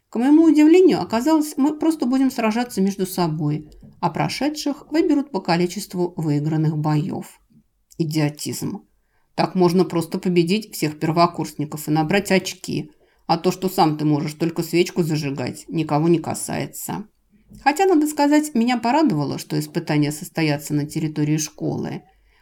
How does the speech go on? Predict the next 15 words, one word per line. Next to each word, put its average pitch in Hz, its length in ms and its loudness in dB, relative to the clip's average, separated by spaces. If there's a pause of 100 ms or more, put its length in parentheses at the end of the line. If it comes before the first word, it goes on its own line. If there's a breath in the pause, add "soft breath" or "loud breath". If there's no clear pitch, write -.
(160)
Майхарова 269 500 0
заклинание 240 640 2
всё 190 180 -2
никак 185 300 0
не 165 80 0
хотело 156 360 -4
нас 143 240 -2
выпускать. 151 800 -8 (440)
Но 175 240 4
не 160 180 4
научились 160 580 0
мы, 147 180 -6
видно, 147 300 -4
силу 151 260 -4
контролировать. 135 920 -6